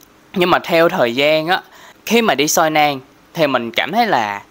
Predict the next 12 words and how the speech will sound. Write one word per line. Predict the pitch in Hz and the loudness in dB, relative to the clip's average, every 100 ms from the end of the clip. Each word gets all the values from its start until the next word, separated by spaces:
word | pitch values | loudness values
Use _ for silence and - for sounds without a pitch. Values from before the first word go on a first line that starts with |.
| _ | _
cái | - 254 | -4 -2
phần | 180 120 | 0 0
ở | 156 | 0
trên | - 180 175 | 2 4 4
này | 156 | 0
nè, | 117 110 - - _ _ _ - - - - | -4 -8 -14 -20 _ _ _ -20 -20 -20 -8
nó | 165 220 | 0 0
ít | - - - | 2 -2 -2
cái | 285 277 - | -2 -2 -4
cọng | - 123 - | -6 -4 -2
tóc | 131 | -2
mà | - | 0